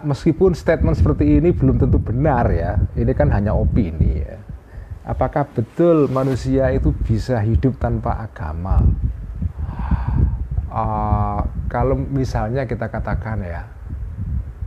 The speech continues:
ya, saya bisa jadi orang baik tanpa agama kok.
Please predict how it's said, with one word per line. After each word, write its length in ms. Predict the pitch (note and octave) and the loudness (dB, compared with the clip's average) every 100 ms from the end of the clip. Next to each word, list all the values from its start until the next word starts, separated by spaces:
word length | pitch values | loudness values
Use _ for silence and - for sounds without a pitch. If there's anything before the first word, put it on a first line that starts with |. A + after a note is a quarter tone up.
| - - - - - - | -12 -14 -14 -14 -12 -6
ya, 160 | - B2+ | -4 -2
saya 200 | - F3 | -4 -4
bisa 240 | C#3+ - | -2 -2
jadi 240 | G2+ A2 B2 | -2 -4 -4
orang 280 | A#2 A#2+ A#2 | -4 -6 -6
baik 400 | G#2+ F#2 B2+ - - - - - - | -6 -6 -6 -8 -10 -10 -8 -8 -10
tanpa 320 | - - G2+ G2+ | -8 -6 -6 -8
agama 320 | - D#2 F2+ - | -8 -8 -6 -6
kok. 180 | - | -8